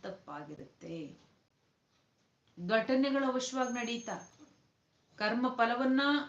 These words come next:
ಕೊಡ್ತಕ್ಕಂಥದ್ದಕ್ಕೆ ಮುಂಚೆ ಅವಶ್ಯವಾಗಿ ಘಟನೆಗಳು ನಡೀತಾ. ಅದರಿಂದಾಗಿ ಒಬ್ರಿಗೆ ಕೊಟ್ಟ ಪ್ರಸಾದ ಆಗುತ್ತೆ, ಮತ್ತೊಬ್ರಿಗೆ ಕೊಟ್ರಿಗೆ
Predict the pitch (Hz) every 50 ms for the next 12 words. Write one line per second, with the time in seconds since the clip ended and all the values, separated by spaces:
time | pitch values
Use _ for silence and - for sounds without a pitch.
0 | - - - 233 233 233 - - - 262 262 - 262 254 254 262 262 247 254 254
1 | - - 262 226 214 226 247 254 262 - - - 285 311 - - 190 - - -
2 | - _ _ _ _ _ _ _ _ - 196 202 247 240 - - - 254 247 247
3 | 240 226 226 220 220 208 190 - - 208 202 202 202 196 185 180 175 170 - -
4 | - - - _ _ - 185 196 214 214 208 202 190 185 180 175 170 175 208 220
5 | 226 233 233 233 233 233 226 226 - 226 214 - 240 220 196 190 - - 190 196
6 | 202 202 233 233 - - 233 233 - _ _ _ _ _ _ _ - 208 240 247
7 | 240 - 311 302 - 262 269 262 269 254 254 254 240 233 226 214 214